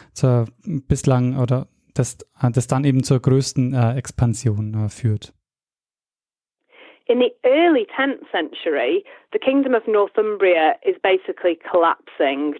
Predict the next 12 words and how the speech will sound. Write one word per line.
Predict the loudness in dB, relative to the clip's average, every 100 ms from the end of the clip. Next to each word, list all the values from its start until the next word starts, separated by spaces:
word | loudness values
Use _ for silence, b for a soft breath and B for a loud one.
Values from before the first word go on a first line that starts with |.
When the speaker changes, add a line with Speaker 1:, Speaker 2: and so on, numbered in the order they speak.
| 0
Speaker 2:
due | 0 0 0
to | 2 2 0 -2 -4
Viking | -4 -4 -4 -4
activity | -4 -6 -6 -6 -4 -4 -4
in | -4 -2
York. | 0 2 2 2 0 -6 B B B -4
And | -2
essentially, | 0 -2 -2 0 2 2
we |
have | 2 0 0
this | -4 -4
extremely | -10 -10 -2 0 2 2 2